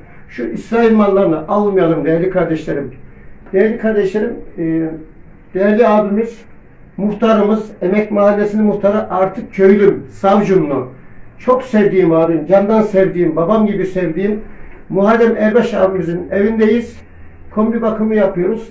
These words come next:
İmmergaz Victrik kombinin, yoğuşmalı kombinin genel bir bakımını yaptık. Bakımı yapıyordum. Muharrem abi dedi ki, "Gel bir kahve içelim." dedi. Kahve içiyoruz. Kombiyi yarı bıraktık.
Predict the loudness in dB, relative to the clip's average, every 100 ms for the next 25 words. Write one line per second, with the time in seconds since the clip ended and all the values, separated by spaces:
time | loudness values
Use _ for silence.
0 | -12 -6 0 2 2 2 -2 -4 -16 -12
1 | -10 -8 -4 -4 -2 -2 0 -2 -2 -4
2 | -14 -20 -18 -6 0 0 0 -4 -2 -4
3 | -4 -4 -8 -14 -20 -20 -2 2 2 0
4 | 0 -2 -2 -2 0 0 -2 -10 -10 -20
5 | _ -20 -20 -2 -2 -2 -4 0 0 0
6 | 0 0 0 -4 -10 -20 -8 0 2 2
7 | 0 -2 -4 -6 -2 0 0 0 2 2
8 | 0 0 -2 -2 -4 -6 -8 -20 -20 -4
9 | 2 4 2 2 0 0 -2 -6 -4 -4
10 | -2 -2 -2 0 0 0 -6